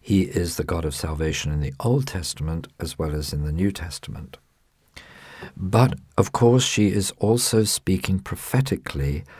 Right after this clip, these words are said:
about the child that she is to give birth to, who is going to become the Saviour of the world.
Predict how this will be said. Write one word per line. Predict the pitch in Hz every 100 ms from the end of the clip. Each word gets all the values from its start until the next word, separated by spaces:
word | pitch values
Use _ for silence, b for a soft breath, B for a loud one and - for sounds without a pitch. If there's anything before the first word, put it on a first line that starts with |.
| B -
about | - 95 95 95
the | -
child | - - - 101 82 76
that | 67 82
she | - - 90 85 -
is | 90
to | - 76
give | 78 71
birth | - 85 - -
to, | - 53 104 - B B B -
who | 95 95
is | - -
going | 95 90
to | 85
become | 78 85 - - 101 73 76
the | 78
Saviour | - - 87 71 69 69 69
of | - -
the | 80
world. | 85 80 69 67 - -